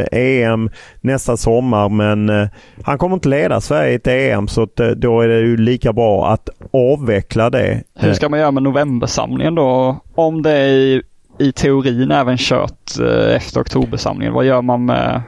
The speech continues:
Speaker 2: vad tycker ni man
Speaker 1: Antingen
Speaker 2: gör med
Speaker 1: tar,
Speaker 2: novembersamlingen?
Speaker 1: antingen tar man in en interimtränare eller så låter man Janne köra på. Om inte man har kommit överens med en förbundskapten som är redo att kliva in. Men det är ju...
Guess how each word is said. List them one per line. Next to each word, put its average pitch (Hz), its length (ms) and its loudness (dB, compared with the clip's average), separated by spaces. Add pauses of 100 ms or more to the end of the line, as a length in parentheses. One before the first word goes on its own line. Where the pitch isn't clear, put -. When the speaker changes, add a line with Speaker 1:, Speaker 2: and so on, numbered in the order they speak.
(100)
Speaker 2:
vad - 120 -4
tycker 143 80 -2
ni 160 60 0
man 175 100 -2
Speaker 1:
Antingen 156 180 0
Speaker 2:
gör 135 100 2
med 123 60 0
Speaker 1:
tar, 151 80 0
Speaker 2:
novembersamlingen? 143 400 -2
Speaker 1:
antingen 143 240 0
tar 127 140 2
man 127 160 -2
in 123 160 0
en 120 180 -2 (100)
interimtränare 123 1040 0
eller 113 100 0
så 117 100 -4
låter 104 220 0
man 110 140 0
Janne 135 280 0
köra 104 300 0
på. 107 300 0 (400)
Om 151 300 4
inte 151 220 -2
man 135 160 0
har 123 100 0
kommit 120 280 0
överens 120 480 0
med 107 100 2
en 101 80 0
förbundskapten 104 960 0 (220)
som 110 200 -2
är 110 80 0
redo 117 380 0
att 98 120 -2
kliva 107 340 2
in. 107 180 0
Men 127 160 0
det 143 80 0
är 143 120 2
ju... 139 240 2